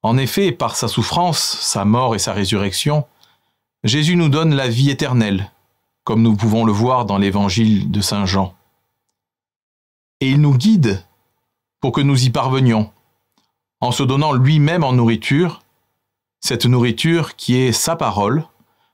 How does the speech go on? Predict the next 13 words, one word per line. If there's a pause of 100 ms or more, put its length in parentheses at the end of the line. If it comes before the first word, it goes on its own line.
ainsi
que
son
corps, (320)
l'Eucharistie, (840)
que
nous
avons
la
grâce
de
recevoir
quotidiennement